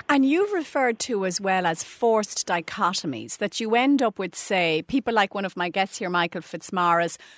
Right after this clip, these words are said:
who may be coming into conflict with one of my other guests, Charles Stanley Smith, who's an environmentalist, that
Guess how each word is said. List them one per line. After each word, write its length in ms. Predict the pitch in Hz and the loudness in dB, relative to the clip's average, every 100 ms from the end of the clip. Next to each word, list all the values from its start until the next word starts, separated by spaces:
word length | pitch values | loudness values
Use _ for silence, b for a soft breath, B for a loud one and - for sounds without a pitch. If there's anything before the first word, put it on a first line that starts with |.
| b | b
who 100 | 240 | -2
may 220 | 220 220 | 2 2
be 340 | 220 226 208 185 | 2 0 -2 -6
coming 280 | - 208 190 | -6 -4 -2
into 180 | 175 180 | -2 -4
conflict 640 | - 208 202 - 180 - | -4 -2 -2 -2 -4 -4
with 160 | 214 185 | -8 -6
one 140 | 196 | -6
of 80 | 180 | -4
my 180 | 180 170 | -2 2
other 240 | 262 294 | 4 4
guests, 300 | 233 214 226 | 2 2 0
Charles 300 | - 240 208 | 0 2 2
Stanley 280 | - 202 185 | 0 -2 0
Smith, 280 | - 214 196 | -2 -4 -4
who's 160 | 220 | -4
an 80 | 202 | -2
environmentalist, 1000 | 180 185 180 170 185 208 - 175 160 - | -2 2 2 2 2 2 0 0 0 0
that 300 | 220 202 190 | 6 6 6